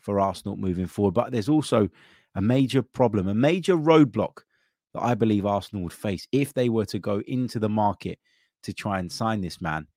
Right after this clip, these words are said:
We'll get onto that as well. Let's say a few hellos to those of you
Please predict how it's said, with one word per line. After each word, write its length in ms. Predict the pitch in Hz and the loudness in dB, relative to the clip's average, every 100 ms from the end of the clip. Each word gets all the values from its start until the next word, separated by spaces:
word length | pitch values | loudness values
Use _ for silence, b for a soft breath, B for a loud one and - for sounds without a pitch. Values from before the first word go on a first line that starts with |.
| _ _ _ | _ _ _
We'll 100 | 85 | -14
get 200 | 78 - - | -10 -10 -8
onto 260 | 92 82 85 | -10 -10 -8
that 200 | 80 76 - | -6 -8 -12
as 260 | 80 76 85 | -12 -12 -8
well. 300 | 82 76 - B B B | -6 -6 -8 B B B
Let's 140 | 139 170 | 4 8
say 100 | 165 | 8
a 60 | |
few 160 | 151 160 | 8 6
hellos 380 | 151 151 143 - | 8 6 4 4
to 120 | 147 | 4
those 300 | 143 143 131 | 6 6 4
of 320 | 147 143 117 | 4 4 4
you 340 | 139 143 143 | -2 0 0